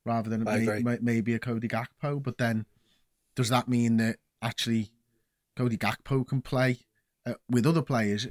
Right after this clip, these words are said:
Speaker 1: So it's, this, I think, is all learning for Jurgen as well. And, and to, 'cause you might go in and go, "This is how I want it to work." I'm not a hundred percent sure when Jurgen went to the four three three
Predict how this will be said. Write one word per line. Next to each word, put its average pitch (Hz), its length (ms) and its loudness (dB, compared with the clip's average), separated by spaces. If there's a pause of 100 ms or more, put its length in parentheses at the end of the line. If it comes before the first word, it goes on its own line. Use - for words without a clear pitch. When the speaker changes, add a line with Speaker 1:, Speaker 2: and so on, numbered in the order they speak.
Speaker 1:
So 156 120 -4
it's, - 160 -6 (500)
this, 175 240 10
I 180 160 12
think, 170 240 8
is 147 140 6
all 127 200 6
learning 117 420 4
for 113 320 0 (220)
Jurgen 110 520 4 (760)
as 113 140 -4
well. 123 320 2 (180)
And, 120 300 0
and 123 160 0
to, 117 120 -4 (160)
'cause 135 200 2
you 156 80 6
might 160 240 6
go 127 180 4
in 139 200 4
and 165 100 2
go, 113 240 4 (300)
"This 143 140 6
is 170 60 6
how 160 120 8
I - 20 6
want 120 240 2
it 113 60 -4
to 117 80 -4
work." 117 520 4 (1400)
I'm 175 180 10
not 170 160 10
a 160 80 8
hundred 147 320 6
percent 135 340 4
sure 117 300 2
when 123 160 4
Jurgen 117 400 2
went 123 180 2
to - 60 -2
the 120 80 -4
four 110 260 -4
three 104 240 -4
three 107 480 -4